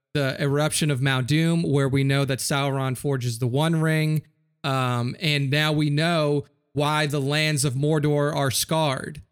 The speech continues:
And we can s-, we see that happening in real time in this episode. So I think that, like,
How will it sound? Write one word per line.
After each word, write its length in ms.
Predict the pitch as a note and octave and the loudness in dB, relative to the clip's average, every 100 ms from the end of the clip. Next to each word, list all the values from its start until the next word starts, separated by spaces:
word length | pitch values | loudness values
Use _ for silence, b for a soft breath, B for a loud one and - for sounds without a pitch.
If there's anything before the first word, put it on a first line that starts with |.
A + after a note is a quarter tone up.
| _ _ | _ _
And 460 | C#3 C3 B2 C3+ C#3 | -2 0 -2 -4 -4
we 140 | C#3 | -2
can 160 | B2+ C#3+ | 0 0
s-, 200 | A#2+ - | 0 -2
we 160 | D#3 C#3+ | 0 0
see 240 | - D#3 | 2 2
that 180 | D3+ C#3+ | 2 0
happening 420 | D3 C#3+ D3+ C#3+ | 0 0 0 2
in 160 | C#3+ C3+ | 2 2
real 200 | D3 C#3+ | 2 2
time 320 | D3+ C#3 C#3 | 0 0 0
in 60 | C3+ | 0
this 160 | C3 | 0
episode. 440 | D3 C3 - - - | -2 -2 -6 -6 -4
So 120 | C#3+ | -2
I 60 | |
think 280 | A#2 F#3 F#3+ | 0 0 0
that, 180 | E3+ D3 | -2 -2
like, 340 | C#3+ C3 - | -2 -2 -6